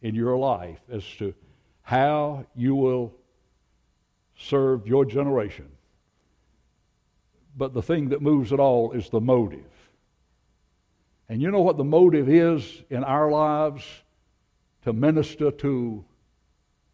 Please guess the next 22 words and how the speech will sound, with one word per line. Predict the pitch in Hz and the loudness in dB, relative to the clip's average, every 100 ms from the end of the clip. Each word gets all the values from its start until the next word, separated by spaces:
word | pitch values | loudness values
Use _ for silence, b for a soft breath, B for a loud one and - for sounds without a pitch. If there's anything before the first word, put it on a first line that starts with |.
| _ | _
our | 120 135 151 | -4 -4 -2
generation? | 135 151 147 151 - 147 143 147 | -2 -2 0 -4 -4 -10 -12 -2
You | 165 | 2
know | 190 | 4
what | 156 175 | 4 2
the | 151 | 0
motive | 151 165 156 156 | 0 2 2 0
is? | 165 156 139 - - _ _ _ _ _ _ _ _ _ | 0 -2 -6 -16 -20 _ _ _ _ _ _ _ _ _
Here | 170 185 | 2 4
was | 160 | 4
David's | 131 131 151 147 131 104 | 2 2 4 2 0 -2
motive. | 131 135 113 104 | 0 0 0 -4
The | 120 | -2
Bible | 143 170 143 | 2 4 2
said | 127 165 151 | -2 0 0
in | 139 | 0
that | 127 120 | 0 -2
verse, | 117 120 107 - - _ _ _ _ _ _ _ _ _ _ _ 117 | 0 -2 -2 -8 -18 _ _ _ _ _ _ _ _ _ _ _ 4
"David | 156 180 151 147 139 | 6 6 6 2 0
served | - - 175 170 151 135 117 | -4 -2 2 6 6 4 2
his | - 147 | -2 -2
generation | 113 107 165 151 143 160 147 - 113 110 95 | -2 2 6 6 6 6 4 0 -6 -6 -10